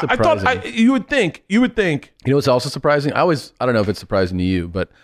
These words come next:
Speaker 2: I'm always kind of blown away when I find out that great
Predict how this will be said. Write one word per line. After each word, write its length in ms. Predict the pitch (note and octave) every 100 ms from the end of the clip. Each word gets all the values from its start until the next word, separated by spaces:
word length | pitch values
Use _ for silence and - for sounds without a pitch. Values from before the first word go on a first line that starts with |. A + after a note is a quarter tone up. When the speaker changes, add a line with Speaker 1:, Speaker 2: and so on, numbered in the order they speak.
| _
Speaker 2:
I'm 240 | - B2+ D3
always 260 | D3+ D#3+
kind 420 | - - A2 G#2+ A#2
of 60 |
blown 220 | G#2 G2+
away 260 | F#2+ F#2+ F#2
when 120 | F2+
I 80 | F2+
find 280 | - F#2+ F#2
out 200 | F2 E2+
that 200 | F2 E2
great 420 | - F2+ F#2 F2+